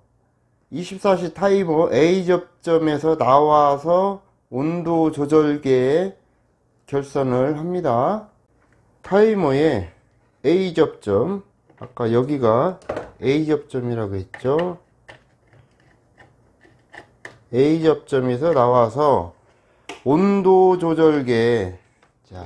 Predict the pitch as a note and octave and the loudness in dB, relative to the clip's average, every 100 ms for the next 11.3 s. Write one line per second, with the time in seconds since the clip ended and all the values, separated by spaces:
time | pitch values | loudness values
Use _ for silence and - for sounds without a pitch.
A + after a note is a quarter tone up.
0 | D#2+ - G2+ A2+ G#2+ G2 F#2+ D3 G2 E2+ | -18 -16 -18 -14 -12 -10 -6 -4 -4 -6
1 | - G#2 B2+ - - - - - - - | -6 -2 -2 -2 -6 -8 -10 -10 -10 -12
2 | - _ - D#2 - - C3+ E3+ F3+ F3+ | -18 _ -20 -20 -8 -2 0 2 2 2
3 | E3 D#3+ D#3+ D#3 C#3+ C#3 D#3 G3 G3+ _ | 2 -2 0 0 0 2 2 0 -4 _
4 | _ _ _ _ _ - - - - - | _ _ _ _ _ -18 -12 -12 -12 -16
5 | - - A#3+ B3+ B3 G#3+ F#3+ E3 A2 F2+ | -20 -4 0 2 2 2 2 -2 -2 -4
6 | - _ _ _ _ _ _ _ F2 E2+ | -6 _ _ _ _ _ _ _ -18 -16
7 | F#2 - _ _ - C#3 E3 E3+ E3+ - | -16 -20 _ _ 0 2 4 2 -2 -2
8 | F3 D#3 F3 D3+ C3+ D#3 D#3 D3+ D3 D#3 | -4 -2 -2 0 0 2 2 0 0 -4
9 | D#3 C3+ C#3+ C#3 F3 A3+ _ - A3+ A3 | -4 -4 -4 -2 -2 -4 _ -12 -6 -2
10 | G#3+ F#3+ E3 D#3 C3 B2 C#3 C#3+ C#3 B2+ | -2 0 -4 -4 -8 -4 -2 0 0 -2
11 | A2+ - F#3+ | -6 -8 -12